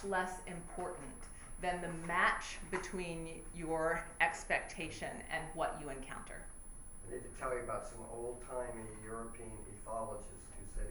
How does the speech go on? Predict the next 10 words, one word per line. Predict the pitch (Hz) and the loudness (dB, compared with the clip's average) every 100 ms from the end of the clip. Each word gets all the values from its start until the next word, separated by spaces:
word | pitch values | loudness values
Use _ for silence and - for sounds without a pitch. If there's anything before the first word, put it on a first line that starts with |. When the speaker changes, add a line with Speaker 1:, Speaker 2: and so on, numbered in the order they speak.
| - | -2
Speaker 2:
exactly | - 101 - 98 101 101 | -2 -2 -4 -6 -6 -6
that | - - | -6 -6
Speaker 1:
Ooh, | 233 - | -6 0
goody. | 269 262 - - - | 0 0 -4 -8 -8
Speaker 2:
fifty | - 208 - 220 | -6 -4 -4 -4
years | 104 104 | -6 -6
ago. | - - - 220 - | -8 -8 -8 -8 -2
Speaker 1:
Ah, | 220 - - - - | 2 4 2 0 2
damn. | - 262 269 269 - 226 220 - - - - - | 6 6 4 2 0 0 0 -2 -6 -6 -2 4
<laughs> | - 202 302 285 277 269 - 277 277 269 262 277 269 - - | 4 8 8 10 10 10 10 10 10 8 8 8 8 8 6